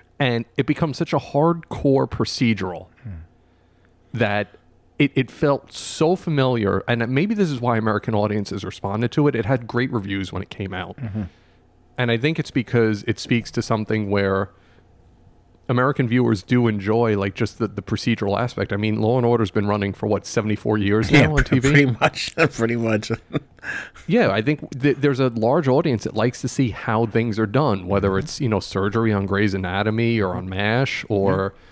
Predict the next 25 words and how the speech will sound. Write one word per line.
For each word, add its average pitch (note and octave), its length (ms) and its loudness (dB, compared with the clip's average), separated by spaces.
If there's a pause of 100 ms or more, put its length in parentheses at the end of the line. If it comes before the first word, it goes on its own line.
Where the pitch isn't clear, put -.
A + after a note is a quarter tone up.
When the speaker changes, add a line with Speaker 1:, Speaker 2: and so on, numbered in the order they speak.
(320)
Speaker 2:
Yeah. G2 160 -4
Speaker 1:
um, F2 300 -14
you A2+ 140 0
know, F#2+ 60 0
how G#2 380 -2 (180)
d-, A2+ 200 0
how G#2 160 -2
murders G2+ 480 0
are G#2+ 80 0
solved G#2+ 500 0
or G2 200 0
Speaker 2:
Mm. - 560 -12
Speaker 1:
<laughs> - 0 -
kind G#2 280 -2
of G2 100 -4
solved G2 380 -4
in G#2 80 0
the F#2+ 80 -2
Hollywood F#2+ 400 -2
world. F2+ 320 -4 (160)
Speaker 2:
Yeah, D3 140 -4 (260)
absolutely. A#2 480 -10
Speaker 1:
Uh, G2 280 -4 (720)
but B2+ 240 -4
yeah, D#3 120 4